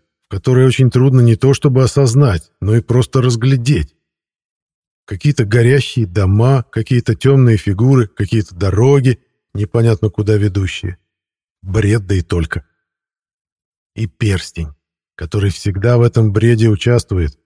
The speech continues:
но как-то исподволь, на заднем плане.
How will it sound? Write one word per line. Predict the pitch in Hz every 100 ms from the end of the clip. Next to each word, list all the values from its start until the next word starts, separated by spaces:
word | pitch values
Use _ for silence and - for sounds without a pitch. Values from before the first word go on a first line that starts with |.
| _ _ _ _
но | 127
как-то | 143 160 - 143 120 _ -
исподволь, | 160 135 - 104 85 76 - _ _ _ _ -
на | 107
заднем | 117 123 131
плане. | 120 135 117 87 71